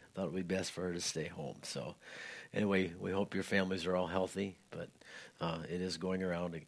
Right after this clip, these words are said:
once again. So, if you have your Bible, uh, in Luke chapter two, uh, beginning in verse one. "And it came to pass in those days that a decree went out from Caesar Augustus that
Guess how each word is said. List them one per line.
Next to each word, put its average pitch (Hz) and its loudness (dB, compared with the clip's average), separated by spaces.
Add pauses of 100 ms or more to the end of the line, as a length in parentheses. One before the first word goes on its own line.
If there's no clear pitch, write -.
(160)
once - -8
again. 80 -6
So, 80 -6 (360)
if 120 2
you 120 12
have 147 10
your 160 4
Bible, 98 6 (480)
uh, 69 -2 (460)
in 104 2
Luke 110 2
chapter 98 4 (240)
two, 95 2 (220)
uh, 82 -4 (120)
beginning 87 2
in 85 2
verse 80 -2
one. 67 -2 (1600)
"And 127 10
it 123 12
came 165 12
to 156 12
pass 123 12
in 107 6
those 104 8
days 90 8 (440)
that 107 8
a 107 8
decree 135 6
went 117 10
out 110 8
from 101 2
Caesar 104 8
Augustus 90 6
that 92 6